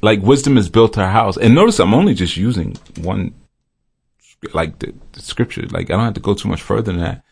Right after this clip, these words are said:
The word for, uh, hone, by the way, in the Hebrew is haseb. Haseb. You know, and that's, it's a masonry, uh, a stone masonry, um, term in that sense. So,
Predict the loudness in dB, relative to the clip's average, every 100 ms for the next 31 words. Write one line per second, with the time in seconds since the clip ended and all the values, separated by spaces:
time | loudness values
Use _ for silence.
0 | _ _ 2 6 6 6 2 -4 2 4
1 | 4 2 2 2 0 -4 -10 _ -20 _
2 | -4 2 4 4 0 0 2 2 2 0
3 | 0 0 2 2 0 0 -4 -4 2 2
4 | 0 -8 -16 _ _ _ _ _ -6 -2
5 | 0 0 -2 -10 _ _ _ _ _ _
6 | _ 0 2 4 2 0 2 2 0 -6
7 | 0 2 4 4 2 0 2 0 -4 -12
8 | -4 -2 -2 -4 -10 -16 _ _ _ _
9 | _ -10 -4 2 4 6 2 -2 -6 -8
10 | -8 -12 -14 -8 -6 -6 -10 -14 -20 _
11 | _ _ _ _ _ _ -2 0 2 -2
12 | -8 -18 -6 -2 -2 -2 -4 -2 -4 -6